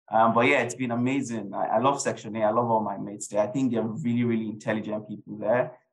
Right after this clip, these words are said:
Um, in the level of contribution, I think that's one really big thing. And when I hear my fellow cla-, classmates make contributions in class, I'm like, "Wow,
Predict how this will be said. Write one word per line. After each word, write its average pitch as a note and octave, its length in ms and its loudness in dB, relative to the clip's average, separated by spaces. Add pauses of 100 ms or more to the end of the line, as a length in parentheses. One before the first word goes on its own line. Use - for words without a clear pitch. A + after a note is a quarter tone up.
(140)
Um, G#2 460 4
in G#2 140 -2
the G#2+ 280 0
level D#3 200 2
of B2 100 2
contribution, - 520 -6
I - 80 0
think D#3+ 200 -2
that's C#3+ 240 2
one A#2+ 260 -4
really B2+ 220 0
big A#2 320 -8
thing. A2 260 -4
And G2+ 280 -6 (160)
when A#2+ 120 0
I A#2+ 80 4
hear C#3+ 140 2
my B2 180 2
fellow A#2+ 300 -4
cla-, A2 340 -2
classmates A2 440 0
make G#2+ 180 -4
contributions G2 640 -8
in G2 100 -16
class, F#2 280 -2
I'm - 100 -6
like, - 220 -4
"Wow, G#2+ 480 4